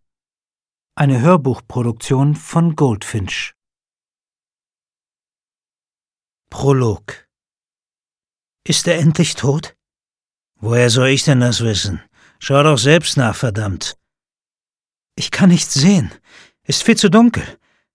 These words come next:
Aber er muss tot sein. Schließlich haben wir ihn mindestens fünfmal. Wen interessiert's?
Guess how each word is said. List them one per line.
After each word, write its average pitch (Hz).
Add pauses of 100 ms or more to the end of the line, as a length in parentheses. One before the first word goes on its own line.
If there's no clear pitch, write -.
(300)
Aber 135
er 147
muss 156
tot -
sein. - (380)
Schließlich -
haben 143
wir 156
ihn 147
mindestens 180
fünfmal. 185 (720)
Wen 120
interessiert's? 135